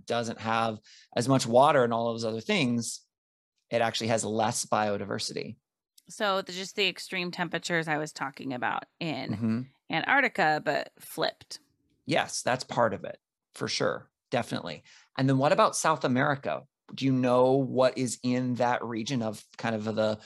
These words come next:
Speaker 1: northern part of South America that's so deep red? You said it's like spilled blood?
Speaker 2: Moisture.
Speaker 1: Okay.
Speaker 2: Lots of moisture. So I
Speaker 1: Uh-huh.
Speaker 2: wonder if that's part of the life-giving in addition to the sun.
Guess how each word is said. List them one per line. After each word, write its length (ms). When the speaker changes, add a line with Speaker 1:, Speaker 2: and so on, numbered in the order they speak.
Speaker 1:
northern 580
part 240
of 100
South 280
America 520
that's 220
so 300
deep 500
red? 380
You 80
said 180
it's 220
like 160
spilled 840
blood? 320
Speaker 2:
Moisture. 600
Speaker 1:
Okay. 440
Speaker 2:
Lots 400
of 80
moisture. 680
So 180
I 40
Speaker 1:
Uh-huh. 260
Speaker 2:
wonder 180
if 120
that's 260
part 220
of 60
the 100
life-giving 640
in 100
addition 500
to 120
the 140
sun. 340